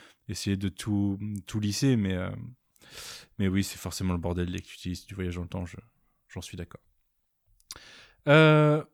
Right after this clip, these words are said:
on a globalement fini avec cet épisode, mais est-ce qu'il y a des trucs sur lesquels vous vouliez revenir de la saison ? Et je sais que oui. Euh, notamment, Océane, tu voulais revenir sur, euh,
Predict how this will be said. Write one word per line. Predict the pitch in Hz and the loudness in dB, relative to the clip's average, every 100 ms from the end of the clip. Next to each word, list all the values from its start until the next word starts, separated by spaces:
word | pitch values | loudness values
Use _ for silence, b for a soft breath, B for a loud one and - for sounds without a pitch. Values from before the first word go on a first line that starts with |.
| - | 2
on | 143 | 4
a | 165 | 6
globalement | 156 156 156 170 | 6 6 6 4
fini | 180 - 143 160 | 0 0 2 2
avec | 117 | 2
cet | - 110 113 | 0 -2 -2
épisode, | 123 151 190 147 | 0 0 0 2
mais | 135 135 139 | 2 2 2
est-ce | 139 - | -2 0
qu'il | 196 | 0
y | 160 | 0
a | |
des | 120 | 0
trucs | 110 - 175 | -4 -6 -4
sur | - | -2
lesquels | 117 - 131 | 0 0 -2
vous | 107 | -2
vouliez | 101 104 110 | -2 0 0
revenir | 98 104 110 101 | 0 -2 -2 0
de | 92 | -2
la | |
saison ? | 92 104 131 135 | -2 -2 -2 -2
Et | 107 | -2
je | 101 | -2
sais | 98 135 | -2 -4
que | - 98 | -2 -2
oui. | 110 147 b b b b b 120 | -2 -6 b b b b b 2
Euh, | 110 113 113 113 113 113 | 4 6 6 6 4 4
notamment, | 113 131 147 143 127 131 135 | 4 4 6 4 4 4 2
Océane, | 143 120 127 143 127 - | 0 0 0 2 0 -4
tu | - 110 | -6 0
voulais | 117 | 4
revenir | 117 113 120 147 156 - | 4 2 2 2 0 -4
sur, | - - 135 123 | -8 0 2 2
euh, | 113 107 | 2 0